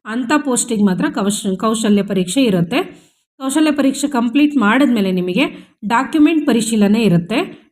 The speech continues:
ಡಾಕ್ಯುಮೆಂಟ್ ಪರಿಶೀಲನೆ ಕಂಪ್ಲೀಟ್ ಆದ್ಮೇಲೆ ನಿಮಗೆ ವೈದ್ಯಕೀಯ ಪರೀಕ್ಷೆ ಇರುತ್ತೆ. ಇದು ಆಯ್ಕೆ ವಿಧಾನ ಆಗಿರುತ್ತೆ. ಅರ್ಜಿ ಸಲ್ಲಿಸಲು ಪ್ರಾರಂಭ ದಿನಾಂಕ ನೋಡೋದಾದ್ರೆ, ಗೂಡ್ಸ್ ಟ್ರೈನ್ ಮ್ಯಾನೇಜರ್, ಸ್ಟೇಷನ್ ಮಾಸ್ಟರ್,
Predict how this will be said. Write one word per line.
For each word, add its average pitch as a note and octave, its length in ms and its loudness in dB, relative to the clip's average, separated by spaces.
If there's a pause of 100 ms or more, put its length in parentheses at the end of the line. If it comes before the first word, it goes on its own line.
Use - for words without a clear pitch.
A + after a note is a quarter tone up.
ಡಾಕ್ಯುಮೆಂಟ್ D4+ 540 2
ಪರಿಶೀಲನೆ C4 960 0
ಕಂಪ್ಲೀಟ್ A3+ 440 -2
ಆದ್ಮೇಲೆ G3 280 0
ನಿಮಗೆ F#3 320 2
ವೈದ್ಯಕೀಯ F#3+ 600 2
ಪರೀಕ್ಷೆ E3+ 400 0
ಇರುತ್ತೆ. A3+ 340 0
ಇದು A#3 220 2
ಆಯ್ಕೆ G3+ 340 0
ವಿಧಾನ F3+ 360 4
ಆಗಿರುತ್ತೆ. G3+ 560 0 (760)
ಅರ್ಜಿ B3 320 0
ಸಲ್ಲಿಸಲು D4+ 560 2
ಪ್ರಾರಂಭ B3+ 480 2
ದಿನಾಂಕ B3 340 0
ನೋಡೋದಾದ್ರೆ, G#3 880 0 (920)
ಗೂಡ್ಸ್ C#4 480 0
ಟ್ರೈನ್ A#3+ 320 2
ಮ್ಯಾನೇಜರ್, G3+ 580 0 (440)
ಸ್ಟೇಷನ್ D4 640 0
ಮಾಸ್ಟರ್, A#3 480 0